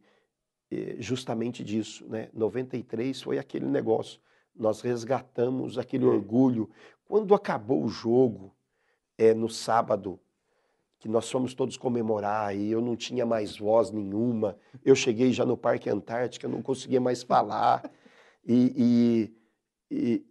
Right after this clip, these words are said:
Speaker 1: e quando eu fui dormir, foi dormir, nem consegui dormir, eu, eu, é, é, cheguei a, tomei banho,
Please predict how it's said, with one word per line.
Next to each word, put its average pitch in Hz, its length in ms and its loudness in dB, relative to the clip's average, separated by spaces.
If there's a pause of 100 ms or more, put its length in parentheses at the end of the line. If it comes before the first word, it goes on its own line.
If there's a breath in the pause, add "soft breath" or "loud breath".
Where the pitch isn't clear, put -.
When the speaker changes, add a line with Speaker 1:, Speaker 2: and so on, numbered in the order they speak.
Speaker 1:
e 120 60 -4
quando 165 260 6
eu 170 80 12
fui - 240 4
dormir, 127 680 6
foi - 180 -4
dormir, 131 400 4
nem 113 180 0
consegui 117 380 -4
dormir, 113 420 0
eu, 101 300 0 (420)
eu, 120 480 -2 (280)
é, 104 800 -6
é, - 40 -14
cheguei 120 500 2
a, 104 420 2 (840)
tomei 127 320 6
banho, 190 600 2